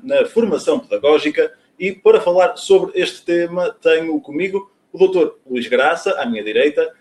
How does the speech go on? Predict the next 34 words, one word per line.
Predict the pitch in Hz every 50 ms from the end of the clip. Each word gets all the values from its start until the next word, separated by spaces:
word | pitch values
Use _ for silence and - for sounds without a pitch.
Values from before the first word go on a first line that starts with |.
| _ _ _ _
e | 185 190 202 190 - - -
a | 156
doutora | 151 151 147 151 156 165 165 165 -
Otília | 147 139 143 - 165 165 165 160 160 160 - _ -
Oliveira, | 175 175 170 151 127 120 135 147 147 151 151 143 - - _ _ _
à | 151 156
minha | 156 151 139 127
esquerda. | - - 131 120 110 107 104 98 - _ _ _
Ambos | 147 147 147 147 - - -
têm | - 156 147 147 147 139
vindo, | - 147 151 151 139 131 123 113 - _ _ _ _ -
eh, | 120 123 123 - - 135 135
a | 127
acumular, | 135 147 143 139 135 139 139 135 127 110 110
eh, | - - 113 113 107 107 - - - - - -
vasta | 131 143 135 113 - 120 113
experiência | - - - 104 98 107 131 151 175 165 156 - 156
enquanto | 131 123 135 127 120 -
formadores | - 131 104 101 98 131 151 170 170 156 143
ao | 139 131
longo | 127 127 123
dos | 120 123 120
últimos | 117 113 - 101 104 113 -
anos | 135 151 156 151 - - _ _ _ -
e | 202
são | 185 - 247 226
também | 226 202 180 175 185 180 180 180 - _
hoje | 160 156 160 156 156 - - _ _ _ _ _
gestores | - 147 143 - - 170 165 165 156 151 - - - -
de | 160 165 156 156
formação | - - 214 196 175 147 - - 160 160 160 156
no | 151 135
Instituto | 127 - 139 - - 160 156 - 170 160 - _
criap. | - 151 131 107 95 - - _